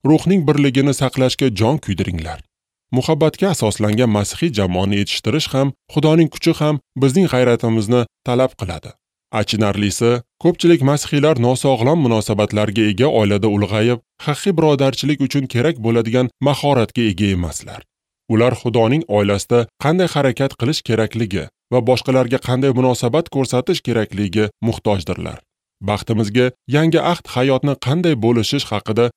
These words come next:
bir qancha ko'rsatmalarga egadir. Pavlus shunday yozgan: "Men yaqinda sening yoningga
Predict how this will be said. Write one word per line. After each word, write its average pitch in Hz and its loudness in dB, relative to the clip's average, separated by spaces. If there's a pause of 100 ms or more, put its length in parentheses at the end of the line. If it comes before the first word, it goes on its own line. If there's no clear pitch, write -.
bir 139 -2
qancha 139 -2
ko'rsatmalarga 98 -2
egadir. 87 -6 (340)
Pavlus 113 2
shunday 120 0
yozgan: 85 -6 (320)
"Men 151 4
yaqinda 143 0
sening 135 0
yoningga 107 2